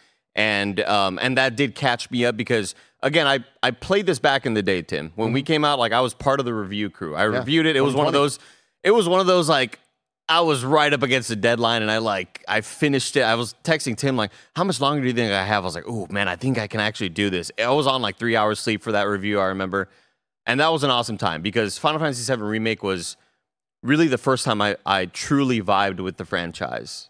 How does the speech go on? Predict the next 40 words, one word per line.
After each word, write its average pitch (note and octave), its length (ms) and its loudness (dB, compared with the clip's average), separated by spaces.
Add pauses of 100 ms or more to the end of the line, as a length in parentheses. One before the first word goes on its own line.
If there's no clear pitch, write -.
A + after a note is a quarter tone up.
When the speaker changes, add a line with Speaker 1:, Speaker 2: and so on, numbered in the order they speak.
(100)
Speaker 1:
I F2+ 80 -2
loved A2 380 0
the A2+ 80 -10
combat. G2+ 560 -2 (160)
Speaker 2:
The A#2 160 -10
Final E3 240 -2
Fantasy C3+ 580 -4
in G#2+ 100 -6
general. B2+ 540 -6
Speaker 1:
I, D#3+ 40 4
in E3 260 0
general. D#3+ 320 2
Like, C3+ 160 2
I D3+ 80 2
played G3+ 280 -2
Final F#3+ 220 -2
Fantasy E3 360 -2
ten D#3+ 340 0
back G#2+ 240 0
in F#2+ 60 -4
the F2+ 60 -4
day. D#2 360 -6
Speaker 2:
Mm-hmm. A2+ 360 -10
Speaker 1:
Um, G#2 460 0
Speaker 2:
Excellent - 340 -20
game. - 140 -20
Speaker 1:
and B2 480 0
my C3+ 220 2
cousin D#3 320 2
had C#3 240 0
seven, C#3+ 560 0
and A2+ 200 0
I A2+ 60 2
remember A#2 480 -2
seeing A#2+ 400 0
about G#2+ 220 0
forty A#2+ 320 -2
discs, A2+ 640 -2
uh, F#2+ 320 0
s-, - 160 -14